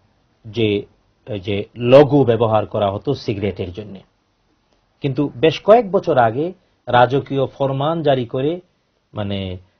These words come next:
আহ, এই, আহ, ইংল্যান্ডের রানী তার লঘুটা প্রত্যাহার করে নিয়েছেন সিগারেটের গা থেকে। এটা কিন্তু বিখ্যাত এক খবর, অনেকে জানেন কিনা জানি না।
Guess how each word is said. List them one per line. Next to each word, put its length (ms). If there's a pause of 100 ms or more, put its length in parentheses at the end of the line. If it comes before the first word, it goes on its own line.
(120)
আহ, 80 (300)
এই, 640
আহ, 1000
ইংল্যান্ডের 680
রানী 500
তার 240 (460)
লঘুটা 460
প্রত্যাহার 580
করে 200
নিয়েছেন 340
সিগারেটের 500
গা 120
থেকে। 320 (280)
এটা 120
কিন্তু 180
বিখ্যাত 360
এক 140
খবর, 300
অনেকে 240
জানেন 300
কিনা 160
জানি 220
না। 100